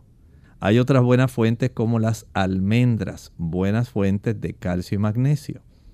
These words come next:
Otras fuentes podrían ser las habichuelas soya o, por ejemplo, la leche de soya, el frijol soya,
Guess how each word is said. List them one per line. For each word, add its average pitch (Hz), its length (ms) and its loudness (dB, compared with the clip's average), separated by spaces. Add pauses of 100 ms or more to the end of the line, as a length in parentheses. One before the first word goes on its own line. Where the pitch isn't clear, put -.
(260)
Otras 143 360 2
fuentes 127 460 2
podrían 107 580 0
ser 117 400 0 (400)
las 117 480 4
habichuelas 120 840 4
soya 135 720 4 (380)
o, 170 380 4 (160)
por 127 140 4
ejemplo, 135 360 4
la 107 140 2
leche 101 280 0
de 107 140 4
soya, 139 540 -4 (180)
el 107 140 2
frijol 101 400 -2
soya, 135 500 0